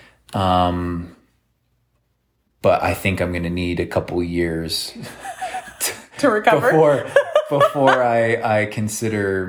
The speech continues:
Speaker 1: making a comeback or, or attempting it again. I'm not gonna say no, but it's
Speaker 2: Mm.
Speaker 1: also not a burning passion at the moment.
Speaker 2: Okay, we'll leave it there.
Speaker 1: Okay.
Speaker 2: Thank you for taking us through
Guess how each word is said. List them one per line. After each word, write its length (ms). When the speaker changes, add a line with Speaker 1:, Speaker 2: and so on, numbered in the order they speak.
Speaker 1:
making 340
a 100
comeback 600
or, 260
or 200
attempting 420
it 100
again. 360
I'm 140
not 200
gonna 140
say 160
no, 460
but 540
it's 140
Speaker 2:
Mm. 80
Speaker 1:
also 420
not 680
a 420
burning 380
passion 420
at 80
the 80
moment. 300
Speaker 2:
Okay, 320
we'll 120
leave 140
it 100
there. 420
Speaker 1:
Okay. 140
Speaker 2:
Thank 100
you 60
for 80
taking 340
us 140
through 440